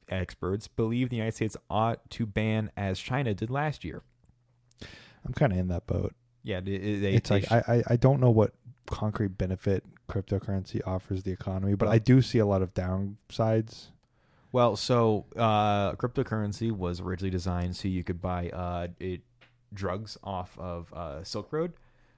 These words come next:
Speaker 2: Mm-hmm.
Speaker 1: And, um, then some people bought into the Bitcoin idea,
Speaker 2: Yeah.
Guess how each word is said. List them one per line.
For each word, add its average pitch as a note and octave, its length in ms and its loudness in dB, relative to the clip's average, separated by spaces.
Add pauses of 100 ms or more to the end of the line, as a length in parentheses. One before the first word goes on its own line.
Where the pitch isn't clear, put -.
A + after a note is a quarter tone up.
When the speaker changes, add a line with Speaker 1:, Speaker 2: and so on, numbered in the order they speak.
(260)
Speaker 2:
Mm-hmm. - 40 -4
Speaker 1:
And, F#2 880 -2
um, F#2 480 -6 (180)
then G#2 540 -4 (140)
some G#2+ 280 -8
people G2 680 -4 (180)
bought F#2 200 -4
into F#2+ 200 -8
the F2+ 80 -8
Bitcoin F#2 460 -6
idea, F2 560 -4
Speaker 2:
Yeah. F#2 80 -8